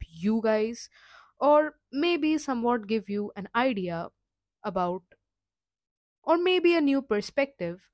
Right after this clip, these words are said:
of seeing things, because podcast is actually me just blabbing and you guys are listening to it, and I'm pretty thankful for it.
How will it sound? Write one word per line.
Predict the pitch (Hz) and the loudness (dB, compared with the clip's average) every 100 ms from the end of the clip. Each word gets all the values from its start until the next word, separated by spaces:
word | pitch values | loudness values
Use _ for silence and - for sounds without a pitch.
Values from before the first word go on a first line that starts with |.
| _ _ _ _ _ _ _ | _ _ _ _ _ _ _
of | - 277 | 0 0
seeing | - 170 160 165 | 0 -4 -4 -18
things, | - - - - | -20 -20 -20 -12
because | 220 214 208 214 214 - _ _ - | -10 -4 -4 -4 -8 -18 _ _ 4
podcast | 277 277 294 277 - | 4 4 2 2 0
is | 226 - - | -6 -4 -6
actually | 208 - 220 220 220 - | -6 -4 -2 -2 -4 -8
me | 185 175 196 226 226 | -12 -4 0 2 2
just | 202 175 _ _ | -2 -6 _ _
blabbing | 185 180 185 202 196 226 _ _ | -4 -2 0 -2 -4 -12 _ _
and | - 185 | -10 -6
you | 185 | -6
guys | 180 180 202 | -4 -4 -4
are | 196 | -6
listening | 185 185 175 220 208 | -6 -8 -10 -8 -8
to | 202 190 | -8 -8
it, | 185 - - | -8 -12 -14
and | 190 | -14
I'm | 196 190 | -12 -14
pretty | - 277 302 | -12 -12 -10
thankful | 302 262 254 - 254 | -10 -10 -10 -12 -16
for | 233 233 | -12 -12
it. | 214 202 | -12 -14